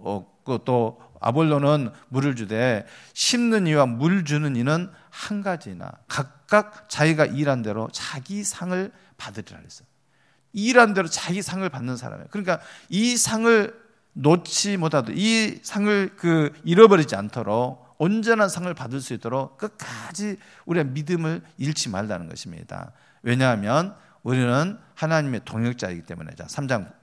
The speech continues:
구 절입니다. 시작. "우리는 하나님의 동역자들이요, 너희는 하나님의 밭이요, 하나님의 집이니라."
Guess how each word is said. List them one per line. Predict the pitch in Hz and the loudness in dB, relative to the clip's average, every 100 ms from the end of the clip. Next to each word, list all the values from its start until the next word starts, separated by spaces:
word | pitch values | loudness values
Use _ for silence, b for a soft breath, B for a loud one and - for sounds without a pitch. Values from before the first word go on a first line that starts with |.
| - | -12
구 | 104 | -6
절입니다. | 92 80 - - | -6 -8 -12 -14
시작. | - 98 143 B B - | -8 -4 -4 B B 0
"우리는 | 135 156 120 120 175 B B | 4 4 4 2 -4 B B
하나님의 | 175 170 165 143 113 - | 0 4 4 2 -2 -4
동역자들이요, | - 107 117 120 92 80 78 82 - | -10 -2 0 0 -8 -12 -14 -18 -12
너희는 | 107 135 156 120 127 151 B - | 2 4 4 2 0 -4 B -6
하나님의 | 165 175 147 113 | 2 2 2 -2
밭이요, | - 120 - - 92 - b | -4 -8 -8 -8 -8 -10 b
하나님의 | - 185 180 147 123 180 233 B B B | -2 2 2 2 0 -2 -2 B B B
집이니라." | - - 175 196 156 95 85 | -4 2 6 6 4 0 -4